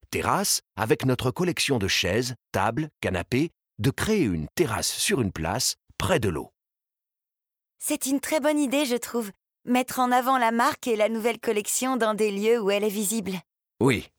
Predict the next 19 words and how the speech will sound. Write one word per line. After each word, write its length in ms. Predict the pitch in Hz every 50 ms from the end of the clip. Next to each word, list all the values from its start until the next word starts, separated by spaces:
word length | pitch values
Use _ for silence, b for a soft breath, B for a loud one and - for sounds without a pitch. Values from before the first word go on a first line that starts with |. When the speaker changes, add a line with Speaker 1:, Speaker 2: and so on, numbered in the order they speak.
| _ -
Speaker 1:
nous 180 | 80 80 85 90
sommes 320 | - - 123 113 110 95 -
très 340 | - - - 110 87 - 104
enthousiastes. 680 | 98 - - 104 92 - 104 - - - - - - - - _ _ _ _ _ -
Bien 220 | 107 104 92 92
sûr, 300 | - - - 165 202 - - _ _ _ _ _ _
il 160 | - 78 85
y 60 | 92
aura 180 | 90 107 131 113
des 220 | 82 80 69 80
opérations 540 | 78 - - 80 71 71 - - - 139 117
publicitaires 760 | - - 98 73 85 82 - - - 82 - - - - -
sur 140 | - - 71
le 80 | 71
stand 400 | - - - 127 135 151 151 104
pour 200 | - 104 95 87
attirer 280 | 92 - - 107 95 110
les 120 | 113 123
gens. 240 | 110 95 87 65